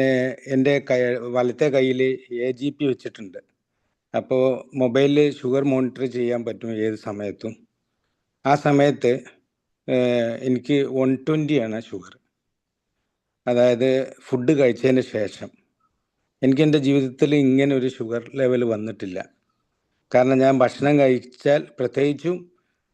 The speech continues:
ചോ-, ഏ, ചോറ് അതുപോലെയുള്ള ഉപ്പേരികൾ കഴിച്ചാൽ തന്നെ ഇരുന്നൂറ്റി എൺപതൊക്കെ ആവും. ഇൻസുലിന്, ഏ, ടാബ്ലറ്റൊക്കെ എടുത്തതിന് ശേഷം. പക്ഷേ ഇന്നലെ ഉച്ചയ്ക്ക് എനിക്ക് വളരെ അത്ഭുതം ഉണ്ടായി. ഞാനന്ന്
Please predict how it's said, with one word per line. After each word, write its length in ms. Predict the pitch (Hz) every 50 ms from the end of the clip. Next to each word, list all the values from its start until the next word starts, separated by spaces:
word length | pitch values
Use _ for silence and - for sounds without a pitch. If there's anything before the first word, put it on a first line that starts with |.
| _ _ _ _ -
ചോ-, 240 | - 127 131 127
ഏ, 320 | 135 131 135 131 127 123 123
ചോറ് 600 | 120 120 - 120 120 131 139 147 147 147 151 156 - - _ _ 147
അതുപോലെയുള്ള 680 | 143 131 135 127 131 135 135 135 139 139 135 139 139
ഉപ്പേരികൾ 580 | 135 123 - - - 143 147 147 156 151 151
കഴിച്ചാൽ 400 | 143 131 120 110 101 117 117 110 - 113
തന്നെ 300 | 107 104 107 - - 165 - _ _ _
ഇരുന്നൂറ്റി 540 | - 123 117 110 117 120 127 131 131 131 127
എൺപതൊക്കെ 540 | 120 117 113 110 117 113 117 117 117 - 107
ആവും. 240 | 101 101 101 98 - _ _ _ _ _ _ _ _ _ _ _ _ _ _
ഇൻസുലിന്, 760 | 123 120 113 117 - 131 135 143 139 143 143 143 143 147 - - _ _ _ _ -
ഏ, 560 | - - 151 139 139 135 131 127 127 127 123 120 110 131
ടാബ്ലറ്റൊക്കെ 520 | 127 127 123 139 135 - 143 123 - 143
എടുത്തതിന് 520 | 135 123 117 107 - - - 143 143 143
ശേഷം. 440 | 139 - - 107 101 - - - - - _ _ _ _ _ _ _ _ _ _ _ _ _ _ _ _
പക്ഷേ 380 | 139 135 - 160 151 151 147 - -
ഇന്നലെ 600 | - 147 143 139 147 143 151 156 151 151 - - - _ _ _
ഉച്ചയ്ക്ക് 480 | 139 143 131 - - - 156 147 131 151
എനിക്ക് 320 | 147 139 131 123 120 139
വളരെ 420 | 135 123 123 117 117 123 131 143 143
അത്ഭുതം 380 | 123 113 113 110 123 131 127
ഉണ്ടായി. 280 | 120 107 95 98 98 101 - _ _ _ _ _
ഞാനന്ന് 600 | 131 117 117 123 127 131 131 131 139 135 135 135